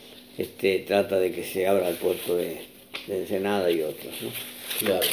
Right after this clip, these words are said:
Speaker 1: Y su propia experiencia es lo que lo lleva, por ejemplo, en esas memorias, él cuenta que, este, como brigadier, gobernador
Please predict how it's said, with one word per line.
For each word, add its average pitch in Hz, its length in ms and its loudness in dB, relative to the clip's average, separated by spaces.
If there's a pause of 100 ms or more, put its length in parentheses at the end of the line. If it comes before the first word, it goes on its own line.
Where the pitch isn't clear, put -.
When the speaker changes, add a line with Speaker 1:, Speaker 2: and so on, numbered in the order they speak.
(200)
Speaker 1:
Y 120 60 4
su 156 240 8
propia 165 320 10
experiencia 143 760 10
es 113 120 10
lo 110 120 8
que 104 80 2
lo 101 140 8
lleva, 107 400 12
por 92 120 6
ejemplo, 104 360 4
en 104 80 4
esas 113 300 4
memorias, 107 640 8 (580)
él 95 220 0
cuenta 85 580 4 (600)
que, 101 460 6
este, - 200 -2
como 90 580 0
brigadier, 92 920 8
gobernador 95 720 4